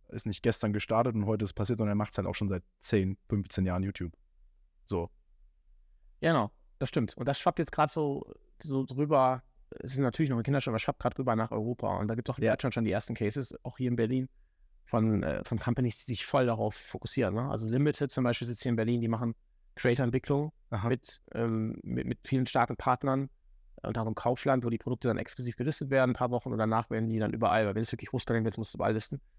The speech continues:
Speaker 2: ähm, überall integriert. Und die haben jetzt dreimal mit Creatoren, äh, auch klassischen TikTokern,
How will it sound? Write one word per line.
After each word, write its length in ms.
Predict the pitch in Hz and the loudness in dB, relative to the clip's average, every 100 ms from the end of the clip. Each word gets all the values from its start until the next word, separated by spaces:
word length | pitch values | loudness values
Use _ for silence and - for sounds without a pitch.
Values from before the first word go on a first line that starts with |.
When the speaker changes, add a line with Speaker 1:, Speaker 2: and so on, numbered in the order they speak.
| - _ _ - _ - | -20 _ _ -20 _ -4
Speaker 2:
ähm, 360 | 98 101 101 - | 0 0 0 -4
überall 320 | - 123 101 120 | -4 4 4 4
integriert. 420 | 117 104 123 - - - | 2 2 0 -2 -20 -14
Und 280 | - 104 - | -4 -2 2
die 80 | 110 | 2
haben 80 | 110 | 2
jetzt 240 | 104 - | -2 -6
dreimal 400 | - 110 123 117 | 0 2 4 2
mit 160 | 117 - | 2 -4
Creatoren, 760 | - 110 123 - 123 123 127 _ _ - _ | -2 0 0 0 0 0 -4 _ _ -20 _
äh, 240 | - 101 104 - | -8 -6 -6 -4
auch 200 | 131 - | -4 -4
klassischen 360 | 151 165 - | -8 -6 -4
TikTokern, 500 | - - 123 110 110 | -6 -4 -2 -2 -2